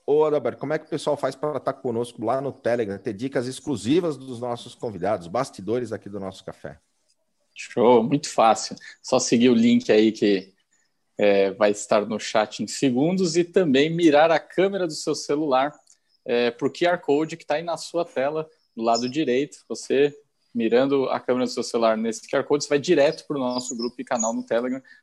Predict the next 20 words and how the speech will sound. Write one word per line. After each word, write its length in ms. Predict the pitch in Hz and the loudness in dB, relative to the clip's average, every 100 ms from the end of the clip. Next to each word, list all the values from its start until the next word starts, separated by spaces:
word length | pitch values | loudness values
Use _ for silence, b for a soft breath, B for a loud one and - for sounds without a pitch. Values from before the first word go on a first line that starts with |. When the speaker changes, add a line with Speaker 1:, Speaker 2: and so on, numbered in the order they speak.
| - | -8
Speaker 2:
onde 200 | 120 110 | -6 -2
vai 160 | 110 | -2
poder 240 | - 104 107 | -2 -2 -2
acompanhar 600 | - 110 113 104 110 b b | -2 -8 -4 -2 -2 b b
diariamente 720 | 123 160 175 139 120 120 123 113 | 0 4 4 4 0 -2 -4 -6
as 120 | 95 | -6
dicas 360 | 113 127 113 - | -8 -6 -8 -8
dos 180 | 110 | -8
nossos 240 | 107 110 - | -4 -4 -4
convidados 640 | 110 98 92 110 120 113 | -8 -6 -2 2 2 0
e 60 | 110 | -6
diversos 420 | 104 107 107 - | -4 -4 -4 -4
outros 240 | 107 - | -4 -4
conteúdos 600 | - 117 113 107 107 104 | -4 -4 -2 -2 -2 -2
exclusivos 640 | 120 131 - 139 110 123 120 | -2 -2 -2 -2 0 -2 0
pra 140 | 127 | 0
galera 280 | 120 117 117 | 0 0 -2
que 100 | - | -4
tá 120 | 123 | -4
lá. 160 | 101 | -4